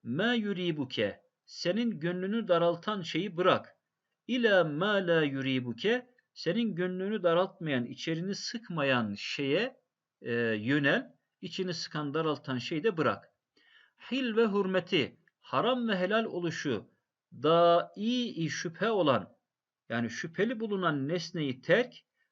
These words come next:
ve helal olduğu muhakkak bulunan şeyleri kabul et." Bu hadis-i şerif insan batınını, yani iç alemini haramdan tevakki etmek, korumak için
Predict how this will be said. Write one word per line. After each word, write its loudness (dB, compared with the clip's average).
ve -2
helal 4
olduğu 0
muhakkak -6
bulunan -2
şeyleri -2
kabul 2
et." -6
Bu 0
hadis-i 0
şerif -2
insan -2
batınını, 2
yani -2
iç -8
alemini 0
haramdan -2
tevakki -2
etmek, -2
korumak -2
için -6